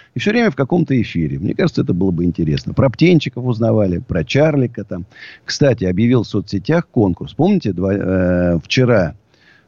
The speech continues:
э, товарищ посоветовал провести конкурс, я его сегодня объявил. Конкурс на л-,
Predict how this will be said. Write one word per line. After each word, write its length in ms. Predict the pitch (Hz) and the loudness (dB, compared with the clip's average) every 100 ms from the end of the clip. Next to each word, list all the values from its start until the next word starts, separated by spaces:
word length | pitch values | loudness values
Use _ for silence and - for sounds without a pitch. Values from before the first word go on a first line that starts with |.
| - | -4
э, 340 | 90 90 82 80 | 0 2 2 0
товарищ 400 | 113 160 175 - | 0 2 0 -2
посоветовал 560 | 110 131 127 98 92 85 | -2 2 2 0 -4 -6
провести 400 | 95 98 92 107 | -4 -4 -4 -4
конкурс, 460 | 180 208 143 - | 0 0 -2 -2
я 100 | 127 | 0
его 140 | 185 143 | 2 2
сегодня 320 | 117 131 120 | 2 2 2
объявил. 480 | 87 85 73 65 - | 2 0 0 -4 -4
Конкурс 460 | - 185 180 117 - | 0 2 2 -4 -2
на 160 | 101 92 | -2 0
л-, 280 | 82 85 | -2 -4